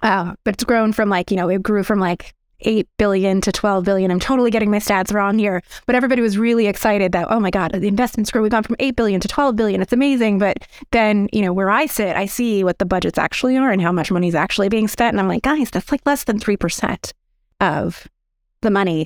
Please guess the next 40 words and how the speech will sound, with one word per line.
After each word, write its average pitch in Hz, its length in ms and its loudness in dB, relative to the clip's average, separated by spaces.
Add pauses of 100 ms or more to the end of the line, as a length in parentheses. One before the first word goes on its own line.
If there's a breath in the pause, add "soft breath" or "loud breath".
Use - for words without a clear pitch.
that - 140 -2
could 202 120 0
be 185 140 0
out 185 220 -2
there." 147 440 -2
Yet 208 220 0
our 180 100 2
channel 202 540 0
is 196 160 0
almost 175 400 0
limitless. 208 720 0
It's 196 240 -2
the 208 100 0
most 220 320 0
efficient - 480 -2
channel 190 460 -2 (100)
out 247 240 0
there. 151 180 -2
Like, 117 140 -4
we 208 140 0
could 214 480 0 (520)
be 220 140 4
doing 196 260 2
more. 190 280 2
So 190 420 0 (500 loud breath)
I 202 80 0
may, 185 140 2
I 214 140 0
might 226 160 2
have 220 60 0
just 202 120 -2
changed 220 240 0
your 214 80 0
question 202 320 0
from 208 160 0
an 190 60 2
evolving 190 640 2
into 190 380 0
a, 175 340 0
a 180 60 -4